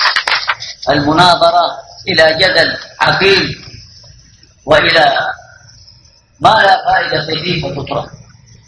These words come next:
فطالب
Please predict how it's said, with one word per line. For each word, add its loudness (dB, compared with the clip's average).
فطالب -2